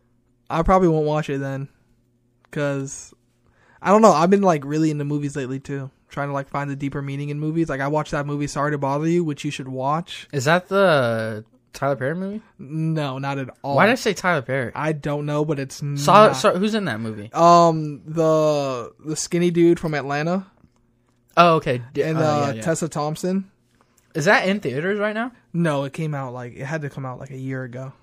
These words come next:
Speaker 2: Oh.
Speaker 1: Terry Crews is in it. Um, I don't know if
Speaker 2: What
Speaker 1: you
Speaker 2: did you watch it on, Netflix or Hulu?
Speaker 1: Hulu.
Speaker 2: Hulu?
Speaker 1: Yeah, it's
Speaker 2: All right,
Speaker 1: on
Speaker 2: well,
Speaker 1: Hulu.
Speaker 2: then I guess we can check it out.
Speaker 1: Dude, weird.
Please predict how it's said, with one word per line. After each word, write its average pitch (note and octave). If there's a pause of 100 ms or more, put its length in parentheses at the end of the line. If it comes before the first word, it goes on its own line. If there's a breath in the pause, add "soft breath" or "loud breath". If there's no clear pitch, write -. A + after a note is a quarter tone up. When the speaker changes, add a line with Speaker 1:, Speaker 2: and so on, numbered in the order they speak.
(100)
Speaker 2:
Oh. A#2+ (260 soft breath)
Speaker 1:
Terry D#3+
Crews D#3
is D#3
in E3
it. E3+ (160)
Um, C#3 (540 soft breath)
I D3
don't D#3
know D#3+
if D3
Speaker 2:
What E3
Speaker 1:
you G#3
Speaker 2:
did F3+
you G3+
watch F3
it C3
on, A#2
Netflix C#3+
or C#3
Hulu? D3+ (140)
Speaker 1:
Hulu. C#3 (220)
Speaker 2:
Hulu? F3+
Speaker 1:
Yeah, F3+
it's -
Speaker 2:
All A#3+
right, E3+
Speaker 1:
on C#3+
Speaker 2:
well, -
Speaker 1:
Hulu. -
Speaker 2:
then E3+
I E3+
guess F3+
we F3
can -
check F3+
it F3+
out. G3+
Speaker 1:
Dude, D#3+ (520)
weird. C#3